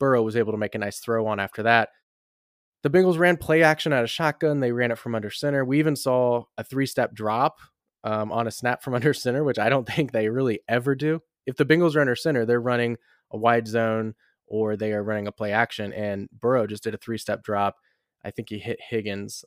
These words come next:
um, on the left side for six or seven yard game. Zac Taylor has done a good job making this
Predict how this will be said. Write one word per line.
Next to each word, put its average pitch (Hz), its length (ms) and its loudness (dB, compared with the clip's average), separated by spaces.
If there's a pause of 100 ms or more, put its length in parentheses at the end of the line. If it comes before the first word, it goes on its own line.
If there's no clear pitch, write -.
um, 98 320 -6
on 214 220 -2
the 101 80 -4
left 101 220 -6
side 98 380 -6
for 98 400 -8 (140)
six - 200 -10
or 104 60 -10
seven 101 240 -8
yard 101 220 -8
game. 127 320 0 (840)
Zac 170 220 2
Taylor 202 300 4
has 160 120 0
done 139 220 2
a 156 60 2
good 147 200 2
job 131 220 2
making 120 340 -2
this 123 160 -4